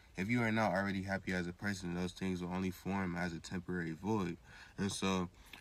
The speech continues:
I think when it comes to just my state of happiness and my state of peace, I feel that's something, especially, uh, something that I gotta work on, but just maintaining, having a solid foundation of it, you know,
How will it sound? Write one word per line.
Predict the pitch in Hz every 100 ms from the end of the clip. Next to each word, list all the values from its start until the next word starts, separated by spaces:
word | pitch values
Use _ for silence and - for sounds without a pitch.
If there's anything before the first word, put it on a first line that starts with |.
| -
I | 104
think | 104 117 104
when | 101
it | 113
comes | - 117 110 107
to | 92
just | 101 92
my | 95 113
state | 104 - 101
of | 92
happiness | 95 101 - 98 92
and | 90
my | 92 98
state | 90 98 95 87
of | 87 87 -
peace, | - 123 113 - - - - -
I | 101
feel | 110 - 110 107 101 95 - -
that's | 104 110
something, | - 113 104
especially, | 98 - - 113 104 110 98 95 90 -
uh, | 104 104
something | 95 107 98
that | 104
I |
gotta | 120 101
work | 98 95
on, | 95 90 90
but | 101 85 - - - -
just | 127 120
maintaining, | 123 117 113 120 113
having | 113 110 107
a | 95
solid | - 104 104 87
foundation | - - - 98 87 92 95 85
of | 82 78
it, | 76
you | 92
know, | 104 104 98